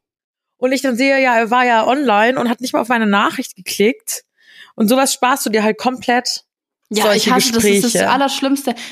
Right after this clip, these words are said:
Speaker 2: Wenn ich, ich guck da auch nicht nach, wer da online war. Die Leute antworten mir schon, wenn sie Zeit haben. Ich finde, das ist so ein verquertes Denken, dann einen Anspruch auf die Zeit von jemandem anders zu haben. Wie anstre-,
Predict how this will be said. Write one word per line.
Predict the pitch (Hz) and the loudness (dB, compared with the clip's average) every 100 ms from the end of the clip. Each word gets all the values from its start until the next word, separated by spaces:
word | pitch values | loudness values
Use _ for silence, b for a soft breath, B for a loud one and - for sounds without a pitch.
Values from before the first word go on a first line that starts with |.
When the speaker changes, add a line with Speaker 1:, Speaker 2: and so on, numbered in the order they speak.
| 240 | -6
Speaker 2:
Wenn | 226 | -4
ich, | 226 226 | -4 -6
ich | 196 - | -8 -4
guck | 262 - | -6 -2
da | 277 | -2
auch | 220 226 | 0 2
nicht | 220 226 | 2 4
nach, | 240 294 - | 2 0 -2
wer | 220 220 | 0 2
da | 208 | 0
online | - 226 220 214 | 0 0 0 0
war. | 208 208 214 B B B - | 2 0 0 B B B -8
Die | 214 233 | 0 2
Leute | 247 262 | 2 0
antworten | 262 262 277 262 240 | -2 -2 -2 -2 0
mir | 220 | -2
schon, | 226 208 | -2 -2
wenn | 196 | -2
sie | 190 | -4
Zeit | 190 202 190 | -4 -4 -2
haben. | 196 190 - B | -2 -4 -6 B
Ich | 214 202 | -6 2
finde, | 269 | 2
das | 262 247 | 2 0
ist | 233 | 0
so | 254 | 2
ein | 269 | 0
verquertes | 262 - 233 247 240 240 233 | 0 -4 -2 0 0 -2 -2
Denken, | 233 233 - 226 247 B B | -4 -4 -6 -6 -6 B B
dann | 220 | 0
einen | 226 | 0
Anspruch | - 254 262 - - 262 339 - | 0 0 0 -2 0 0 0 -2
auf | 202 202 - | -2 -4 -4
die | 220 214 220 B - | 0 0 -2 B -8
Zeit | - 233 277 | -2 0 -2
von | 277 247 | -2 -2
jemandem | 220 208 196 | 0 -2 -2
anders | 214 247 233 | -2 -2 -2
zu | 202 | -2
haben. | 202 214 | -2 -2
Wie | |
anstre-, | - 247 - - | -2 -2 -4 -6